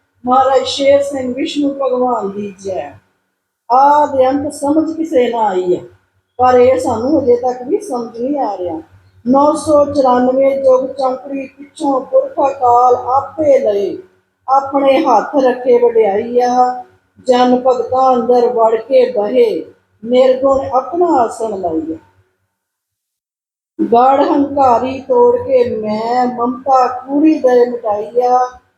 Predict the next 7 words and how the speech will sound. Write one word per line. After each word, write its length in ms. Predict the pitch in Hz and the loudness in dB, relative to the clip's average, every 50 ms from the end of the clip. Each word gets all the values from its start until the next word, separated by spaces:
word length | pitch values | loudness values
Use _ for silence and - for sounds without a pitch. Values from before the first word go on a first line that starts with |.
| _ _ _ - | _ _ _ 0
ਪ੍ਰੇਮ 500 | 254 262 269 277 285 294 294 294 285 285 | 2 2 4 4 4 4 2 2 2 0
ਪ੍ਰੀਤੀ 640 | 285 262 269 269 254 - - 285 285 277 262 254 | -2 -4 -4 -4 -8 -6 -2 0 2 4 4 2
ਅੰਦਰ 340 | 240 247 247 254 254 262 262 | 2 2 2 2 2 2 0
ਕਰਕੇ 560 | 262 254 240 240 240 240 190 247 240 240 233 | 0 0 0 0 0 -2 -2 2 2 2 2
ਲੈ 520 | 233 214 208 208 208 214 220 226 233 233 | 2 -2 -2 -2 0 0 0 0 0 0
ਲੈਣਾ 540 | 226 214 214 208 220 233 254 285 285 277 269 | -2 -4 -4 -4 -2 -2 0 0 0 0 0
ਦੇ 460 | 262 - 226 226 226 240 277 - 494 | -2 -4 -4 -2 0 0 0 0 -2